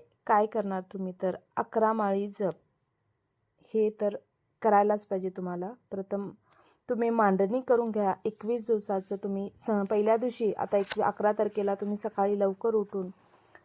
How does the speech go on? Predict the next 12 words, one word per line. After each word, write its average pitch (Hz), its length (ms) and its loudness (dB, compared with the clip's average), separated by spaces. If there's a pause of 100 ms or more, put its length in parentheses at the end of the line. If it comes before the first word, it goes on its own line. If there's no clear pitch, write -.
(280)
प्रथम 247 280 8
संकल्प 247 580 2
करा 202 280 2
की 196 180 -6
मी 208 160 -2
स्वामी 214 360 2
प्रकट 220 400 -2
दिनानिमित्त 202 920 -2 (540)
या 233 280 6
सेवा 220 340 6
करणार 196 440 0
आहे, 190 300 -6